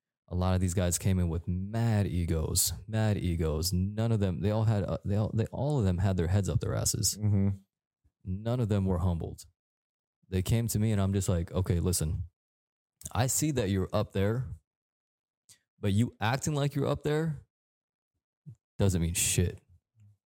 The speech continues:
Speaker 1: Right?
Speaker 2: Of course,
Speaker 1: The,
Speaker 2: yeah.
Speaker 1: the easiest way I could put this is when you walk into a room, and if you, if you walk into a room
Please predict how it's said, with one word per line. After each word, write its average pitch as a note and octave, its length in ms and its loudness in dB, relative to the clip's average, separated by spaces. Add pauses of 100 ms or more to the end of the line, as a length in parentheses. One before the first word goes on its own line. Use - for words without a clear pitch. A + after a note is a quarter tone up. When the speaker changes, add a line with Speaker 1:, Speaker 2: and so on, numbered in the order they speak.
(840)
Speaker 1:
Right? F2 260 0 (560)
Speaker 2:
Of E2 100 -12
course, G#2 360 0
Speaker 1:
The, A#2 80 4
Speaker 2:
yeah. F#2+ 160 0
Speaker 1:
the A2 200 -4
easiest D#3 360 2
way A2 100 4
I G#2 80 2
could F#2+ 160 -2
put F2+ 180 -2
this G#2+ 340 0 (100)
is F2 540 2 (1300)
when G#2+ 220 0
you B2+ 120 2
walk G2+ 300 2
into G#2 240 0
a F#2 80 4
room, E2+ 440 -4 (2000)
and F2 520 0 (920)
if - 180 -2
you, C#3 200 2
if A2 160 -2
you C#3 80 2
walk C3 260 0
into D3+ 220 0
a C#3 40 2
room F#2+ 600 0